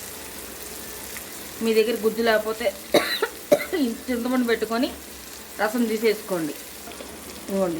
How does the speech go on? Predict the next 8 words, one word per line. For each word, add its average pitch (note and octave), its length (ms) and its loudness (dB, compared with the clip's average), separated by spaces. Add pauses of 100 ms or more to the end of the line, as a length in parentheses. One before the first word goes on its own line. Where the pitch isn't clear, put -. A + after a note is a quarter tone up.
ఇది G#3+ 120 -2 (140)
కొంచెం G3+ 360 2 (100)
గరం E3+ 260 2
మసాలా, C#3 380 -2 (3250)
కొంచెం B3+ 420 6
పెప్పర్ F3+ 340 0
పౌడర్, D#3+ 360 -4 (2750)
నీట్‌గా G#3+ 260 -2